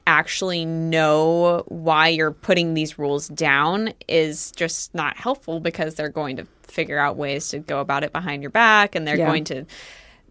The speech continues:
Speaker 1: judge you. <laughs>
Speaker 2: Yes.
Speaker 1: I sound so terrible and intense right now. It's just, you know, <laughs> coming at it from an open mind and with the,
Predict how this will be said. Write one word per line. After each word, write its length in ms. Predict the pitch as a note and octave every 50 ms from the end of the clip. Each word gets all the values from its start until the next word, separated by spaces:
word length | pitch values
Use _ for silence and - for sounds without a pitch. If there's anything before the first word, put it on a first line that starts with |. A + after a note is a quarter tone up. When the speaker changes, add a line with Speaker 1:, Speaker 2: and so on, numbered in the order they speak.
| _ _ _ _ _ _ - -
Speaker 1:
judge 480 | - - F#3 G3+ C4 D4 A#3 F#3+ F3
you. 380 | F3 F3 E3 D#3+ D3+ D3+ D3+ F3+ -
<laughs> 40 | - - - - _ - G3 - -
Speaker 2:
Yes. 140 | G3+ G#3 G3
Speaker 1:
I 520 | C5+ D5+ B4+ - - - G4 - - A#4+ -
sound 220 | C5 C5+ C#5 C#5
so 80 | - C5+ C5 B4 B4 -
terrible 500 | - - E4+ C#4 D4 E4 E4+ E4 D#4+ D4+
and 120 | C#4+ C4+
intense 500 | C4 C4 B3+ - - A3+ B3+ C#4 D4 -
right 160 | A#3 G3 F#3
now. 220 | F3 E3+ E3 E3+ E3
It's 400 | - C#4 D4 - - - D#4+ F#4+
just, 180 | - D#4 F4 D4+
you 140 | D#4+ D#4+ E4
know, 220 | D#4 D4+ D4 C#4+ - - -
<laughs> 100 | - -
coming 300 | - - F4+ F4 E4+ D#4+
at 120 | D#4 D4+ D4
it 100 | C#4+ D4
from 160 | D4+ C4+ B3+
an 100 | C4 A3+ -
open 320 | - A#3 A#3 A#3 A#3+ A3+ G#3+
mind 460 | F#3+ F3 F3 F3 F3 F3 F3 F3 F3
and 580 | - - F3+ F3+ E3+ E3 E3 E3+ E3+ E3 - - - _ -
with 220 | G#3 G#3 G3 -
the, 400 | G#3 F#3 F3 E3+ E3 D#3 G#2